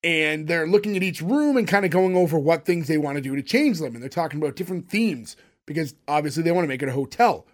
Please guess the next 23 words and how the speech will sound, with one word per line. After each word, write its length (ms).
And 120
they're 80
like, 120
"Oh, 120
there's 140
gonna 100
be, 80
like, 160
a 40
fifties 500
room 340
and 140
this 140
and 100
that." 180
And 80
I 60
kinda 240
like 180
the 120
idea 380
that, 280
like, 240